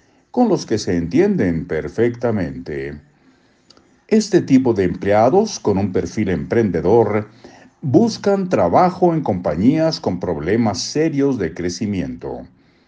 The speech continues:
Las analizan con sumo cuidado y realizan buenas negociaciones de bonos por crecimiento. A menudo condicionan su contratación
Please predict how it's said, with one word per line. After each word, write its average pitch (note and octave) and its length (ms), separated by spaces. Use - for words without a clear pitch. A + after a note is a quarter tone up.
Las F2 960
analizan E3 760
con F#2+ 180
sumo E2 380
cuidado D#3 580
y B2+ 100
realizan G2 800
buenas F3 420
negociaciones G#2 1080
de F2 360
bonos E3+ 880
por D3+ 380
crecimiento. F#2 1000
A D#3+ 60
menudo G#3+ 500
condicionan C#3+ 720
su A#2+ 200
contratación B2+ 1000